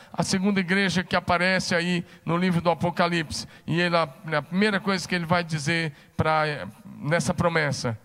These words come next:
que a, aos vencedores, lembrando a igreja de Esmirna, o Senhor Jesus vai dizer algumas coisas pra ele. Primeiro,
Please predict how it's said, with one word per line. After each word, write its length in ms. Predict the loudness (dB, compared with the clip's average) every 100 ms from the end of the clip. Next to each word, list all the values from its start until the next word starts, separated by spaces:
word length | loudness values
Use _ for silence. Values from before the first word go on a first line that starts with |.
| -20 -20 _ -20 -20 _
que 400 | -4 0 0 -2 -6 _ _ _ _ _ _ _ -2
a, 140 | 0
aos 360 | 0 0 -2 -2
vencedores, 840 | -2 0 0 2 0 0 -4 -8 -14 _ -4
lembrando 460 | -2 2 2 2 2
a 60 |
igreja 500 | 0 0 0 0 -2
de 160 | -2 -2
Esmirna, 760 | -2 -2 0 2 2 2 0 -4 -8
o 100 | -4
Senhor 220 | 0 0
Jesus 400 | 0 -2 -2 -2
vai 120 | 0 0
dizer 160 | 0
algumas 360 | 0 0 -4 -4
coisas 220 | -4 -4
pra 180 | -2 -2
ele. 140 | -2
Primeiro, 480 | 0 2 2 2